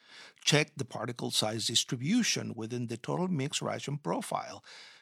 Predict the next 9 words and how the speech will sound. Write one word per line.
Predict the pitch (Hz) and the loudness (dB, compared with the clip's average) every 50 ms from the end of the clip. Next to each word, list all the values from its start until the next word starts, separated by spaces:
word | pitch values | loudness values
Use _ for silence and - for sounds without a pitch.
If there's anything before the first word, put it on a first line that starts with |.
| _ _ _ | _ _ _
to | 202 | 2
confirm | - - 247 247 185 - - 151 147 147 147 147 151 151 | 6 8 8 8 8 6 10 10 12 12 12 10 8 6
the | 139 139 | 4 2
distribution | 117 117 120 - - - 120 113 123 139 156 156 139 - - 147 127 | 0 4 2 2 4 2 0 2 6 8 10 10 10 8 4 4 4
is | 123 123 - - | 4 2 2 2
within | 131 127 110 127 127 131 117 | 0 0 2 4 2 4 2
the | 113 | 0
recommended | 107 113 123 131 - 127 117 120 113 117 110 113 104 - | 2 2 2 2 2 0 0 0 -2 0 -2 -4 -6 -4
guidelines. | - 87 82 80 69 64 62 - - - 65 64 - - | -4 -4 -4 -4 -6 -8 -10 -12 -14 -10 -4 -2 -2 -2